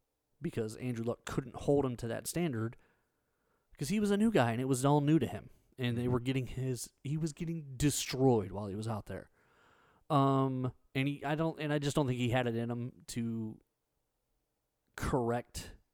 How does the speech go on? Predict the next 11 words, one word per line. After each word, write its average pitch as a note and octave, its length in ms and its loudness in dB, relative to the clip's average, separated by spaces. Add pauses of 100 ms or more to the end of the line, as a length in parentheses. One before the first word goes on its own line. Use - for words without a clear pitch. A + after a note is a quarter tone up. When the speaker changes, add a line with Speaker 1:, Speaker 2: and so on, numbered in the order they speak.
(100)
Speaker 1:
the B2 160 0
franchise C3+ 840 0
the B2+ 100 0
way A2 320 -2
Peyton A2+ 260 0
Manning B2 300 0
did. E3 260 2 (920)
Um, B2+ 520 0 (920)
and D3 140 -6
yeah, G#3 220 0
I, E2+ 260 -8